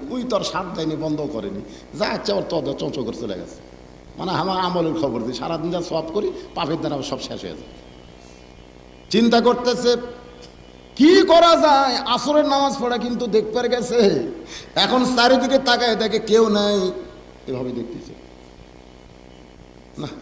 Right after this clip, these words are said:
কেউ নেই, দিছে বসান। আপনারা বলেন তো, এ লোকটার আল্লাহর ভয় আছে না নাই? আছে, আছে। তাছাড়া আসর, আসরের নামাজ পড়লো কেন?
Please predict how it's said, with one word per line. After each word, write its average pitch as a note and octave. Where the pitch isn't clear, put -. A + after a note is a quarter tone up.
কেউ D3+
নেই, G#2
দিছে F#3+
বসান। C#3
আপনারা F#3+
বলেন F3+
তো, D#3+
এ E3+
লোকটার F#3
আল্লাহর E3+
ভয় D#3
আছে D3
না D3
নাই? A#2
আছে, B2
আছে। F2+
তাছাড়া F#3
আসর, D#3
আসরের E3
নামাজ D#3+
পড়লো C3+
কেন? -